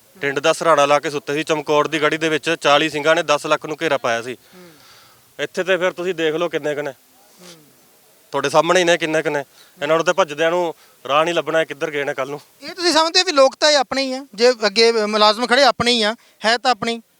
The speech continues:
Speaker 1: ਆਪਣੇ ਹੀ ਨੇ, ਵਿੱਚ, ਵਿੱਚ ਸਰਦਾਰ ਵੀ ਨੇ, ਆਪਣੇ ਵੀ ਨੇ, ਪਰ ਉਹ ਵੀ ਕੀ ਕਰਨ, ਉਹਨਾਂ ਦੀ ਮਜਬੂਰੀ ਆ, ਉਹ ਡਿਊਟੀ ਤੇ ਖੜੇ ਨੇ ਵਿਚਾਰੇ।
Speaker 2: ਹੂੰ।
Speaker 1: ਉਹਨਾਂ ਨੂੰ ਉੱਪਰੋਂ, ਅਸੀਂ ਤਾਂ ਕਹਿੰਦੇ ਆ ਵੀ ਜਿੰਨੇ ਵੀ ਸਰਕਾਰੀ ਮੁਲਾਜ਼ਮ ਨੇ, ਕੋਈ ਵੀ ਇਹ, ਸਾਰਿਆਂ ਨੂੰ ਹੱਕਾਂ ਵਾਸਤੇ ਆਵਾਜ਼ ਚੱਕਣੀ ਚਾਹੀਦੀ ਹੈ।
Speaker 2: ਹੂੰ।
Speaker 1: ਸਰਕਾਰ ਨੇ ਪੰਜ ਸਾਲ ਰਹਿਣਾ ਹੈ,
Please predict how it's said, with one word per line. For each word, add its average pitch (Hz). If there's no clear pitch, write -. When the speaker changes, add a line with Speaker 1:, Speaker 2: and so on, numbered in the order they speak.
Speaker 1:
ਆਪਣੇ 220
ਹੀ 247
ਨੇ, 233
ਵਿੱਚ, 220
ਵਿੱਚ 190
ਸਰਦਾਰ 196
ਵੀ 220
ਨੇ, 208
ਆਪਣੇ 202
ਵੀ 208
ਨੇ, 208
ਪਰ 208
ਉਹ 226
ਵੀ 240
ਕੀ 220
ਕਰਨ, 208
ਉਹਨਾਂ 214
ਦੀ 208
ਮਜਬੂਰੀ 196
ਆ, 214
ਉਹ 202
ਡਿਊਟੀ 180
ਤੇ 185
ਖੜੇ 175
ਨੇ 175
ਵਿਚਾਰੇ। 143
Speaker 2:
ਹੂੰ। 190
Speaker 1:
ਉਹਨਾਂ 147
ਨੂੰ 175
ਉੱਪਰੋਂ, 170
ਅਸੀਂ 160
ਤਾਂ 202
ਕਹਿੰਦੇ 190
ਆ 220
ਵੀ 226
ਜਿੰਨੇ 190
ਵੀ 214
ਸਰਕਾਰੀ 196
ਮੁਲਾਜ਼ਮ 185
ਨੇ, 190
ਕੋਈ 180
ਵੀ 180
ਇਹ, 190
ਸਾਰਿਆਂ 180
ਨੂੰ 196
ਹੱਕਾਂ 175
ਵਾਸਤੇ 175
ਆਵਾਜ਼ 165
ਚੱਕਣੀ 165
ਚਾਹੀਦੀ 135
ਹੈ। 107
Speaker 2:
ਹੂੰ। 190
Speaker 1:
ਸਰਕਾਰ 170
ਨੇ 202
ਪੰਜ 185
ਸਾਲ 190
ਰਹਿਣਾ 160
ਹੈ, 143